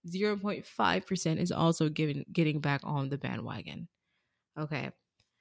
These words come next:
So, <laughs> like I said, I'm showing you an example. I am giving you an example. I'm, I'm walking, um, I'm walking my talk here.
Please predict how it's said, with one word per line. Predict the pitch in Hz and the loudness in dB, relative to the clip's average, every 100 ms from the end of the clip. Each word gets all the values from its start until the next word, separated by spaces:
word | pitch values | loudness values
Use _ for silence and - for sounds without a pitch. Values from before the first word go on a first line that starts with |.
| _ _ - | _ _ -6
So, | 254 196 180 233 _ _ - - - | 2 4 4 0 _ _ -10 -6 -6
<laughs> | - - _ _ - | -10 -18 _ _ -4
like | 147 - | -2 0
I | |
said, | 151 - 147 165 240 - - - - | -2 -2 0 0 0 -8 -14 -8 2
I'm | 175 185 - _ 214 | 4 4 0 _ -8
showing | - 196 190 196 | 2 6 6 6
you | 180 175 - | 6 4 2
an | - 160 | -4 -4
example. | 165 156 135 - - - - | -2 -4 -4 -6 -12 -8 2
I | 170 180 170 | 4 4 0
am | - 160 160 160 165 _ _ _ _ - | -2 -2 -2 -2 -6 _ _ _ _ 0
giving | 185 175 180 | 4 6 6
you | 165 | 4
an | 156 | 2
example. | 160 151 147 151 175 - 165 156 | 2 2 0 -2 -4 0 2 2
I'm, | 151 160 156 _ _ _ _ - _ _ | 2 2 -2 _ _ _ _ -20 _ _
I'm | - 185 180 175 | 4 6 6 8
walking, | 175 165 - 175 170 170 | 8 8 6 -2 0 -2
um, | 165 165 165 - | 2 2 2 4
I'm | 185 | 6
walking | 190 180 190 180 | 8 6 4 4
my | 160 | 4
talk | - 156 156 | 4 2 2
here. | - - - | -2 -8 -10